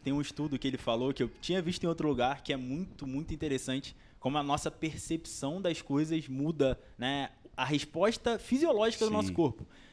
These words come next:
Speaker 1: Um estudo com Navy seal, né? Pegaram Navy seal e pessoas normais.
Speaker 2: Sim.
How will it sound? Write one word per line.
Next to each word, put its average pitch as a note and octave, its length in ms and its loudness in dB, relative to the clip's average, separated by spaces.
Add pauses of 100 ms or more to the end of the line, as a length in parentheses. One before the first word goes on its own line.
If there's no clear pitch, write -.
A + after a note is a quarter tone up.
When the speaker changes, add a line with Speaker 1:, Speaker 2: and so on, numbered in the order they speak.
(140)
Speaker 1:
Um C#3 60 2
estudo F3 260 4
com F#3 80 0
Navy F3+ 200 2
seal, D#3 360 -2
né? A#2 160 -6 (480)
Pegaram C3+ 260 4
Navy C3+ 180 0
seal F#3 160 2
e G3 40 0
pessoas F3 320 -2
normais. C#3+ 460 -2 (120)
Speaker 2:
Sim. - 80 -20